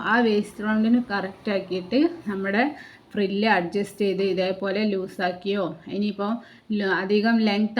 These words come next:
ആണെങ്കിൽ അതിനെ ടൈറ്റ് ആക്കിയോ ഒക്കെ കൊടുക്കാൻ പറ്റും ഇങ്ങനെ നൂല് വലിച്ചിട്ട് ചെയ്യുമ്പം. അല്ലാതെ നമ്മൾ ന-, നേരത്തെ ചെയ്ത അതേപോലെ ഞൊറിയിട്ട് ചെയ്യുമ്പം നൂല് വലിക്കാതെ ചെയ്യുമ്പോൾ നമുക്ക്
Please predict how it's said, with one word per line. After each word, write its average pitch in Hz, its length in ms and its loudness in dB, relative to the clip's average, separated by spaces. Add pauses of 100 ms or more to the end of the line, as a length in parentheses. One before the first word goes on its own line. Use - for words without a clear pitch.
ആണെങ്കിൽ 208 340 4
അതിനെ 196 260 0 (100)
ടൈറ്റ് 190 400 -2
ആക്കിയോ 196 340 -4 (200)
ഒക്കെ - 160 -6
കൊടുക്കാൻ 180 560 -4
പറ്റും 196 320 0 (220)
ഇങ്ങനെ 196 320 -2 (440)
നൂല് 202 320 -2
വലിച്ചിട്ട് 190 380 -4 (100)
ചെയ്യുമ്പം. 190 460 -4 (1300)
അല്ലാതെ 262 300 8 (100)
നമ്മൾ 247 200 8 (200)
ന-, 214 220 2 (120)
നേരത്തെ 233 400 2
ചെയ്ത 226 340 2 (560)
അതേപോലെ 220 560 -2 (480)
ഞൊറിയിട്ട് 240 420 4 (140)
ചെയ്യുമ്പം 202 520 0 (380)
നൂല് 220 240 0
വലിക്കാതെ 208 460 0 (100)
ചെയ്യുമ്പോൾ 196 420 -2
നമുക്ക് 185 340 -2